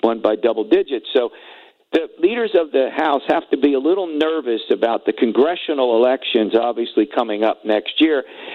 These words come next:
and that allows them to vote, uh, a reprimand. And who knows, you could even get Republicans,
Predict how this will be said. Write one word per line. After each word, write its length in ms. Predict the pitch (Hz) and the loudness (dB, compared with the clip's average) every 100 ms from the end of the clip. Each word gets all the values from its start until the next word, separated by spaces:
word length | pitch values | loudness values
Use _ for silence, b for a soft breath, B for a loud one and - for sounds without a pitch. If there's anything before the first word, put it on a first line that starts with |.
| - | -2
and 80 | 151 | 0
that 140 | 214 | 0
allows 560 | 226 165 156 160 156 135 | 0 2 2 2 2 2
them 240 | 139 135 B B B - | 0 0 B B B -2
to 80 | 135 | 0
vote, 280 | 151 151 147 _ _ _ _ - | 0 -2 -6 _ _ _ _ -2
uh, 280 | 117 117 - - | 0 0 -2 -2
a 40 | 117 110 | -2 0
reprimand. 840 | 165 - 135 117 113 113 110 110 B B B - | -2 0 -2 0 0 2 0 -2 B B B -4
And 180 | 151 - | -4 0
who 160 | 214 233 | 0 2
knows, 280 | 226 190 165 | 0 0 -2
you 120 | 214 | -2
could 160 | 214 180 | 0 0
even 240 | 180 165 | -2 -2
get 160 | 151 147 120 | -2 -2 0
Republicans, 880 | 127 - 226 233 202 - 104 107 | -2 0 -2 -2 -4 -4 -4 -4